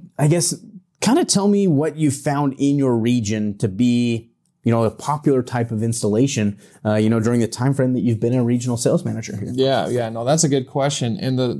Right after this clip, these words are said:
Speaker 2: the cool thing about P D K in general is there's so many different applications that it works in,
Speaker 1: There
Speaker 2: right?
Speaker 1: really are.
Speaker 2: So it's almost, it's almost every single call I get or every,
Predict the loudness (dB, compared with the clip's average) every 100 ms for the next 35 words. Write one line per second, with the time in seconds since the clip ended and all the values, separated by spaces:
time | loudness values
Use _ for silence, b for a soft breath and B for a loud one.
0 | -2 -4 0 0 0 0 0 2 2 0
1 | -2 -6 -8 0 2 2 2 2 2 0
2 | 0 0 -2 -4 -4 -4 -2 -2 -2 0
3 | 0 2 2 2 0 -2 -4 -6 -6 -10
4 | -10 -8 -6 -8 -6 -8 -6 -4 0 2
5 | 2 4 4 4 2 0 -4 -8 -12 -4
6 | 0 2 0 0 0 0 0 0 -2 -4
7 | -8 -10 -4 0 0 0 -2 -4 -4 0
8 | 2 2 0 -2 -2 0 0 0 -2 -2
9 | -2 -2 0 -2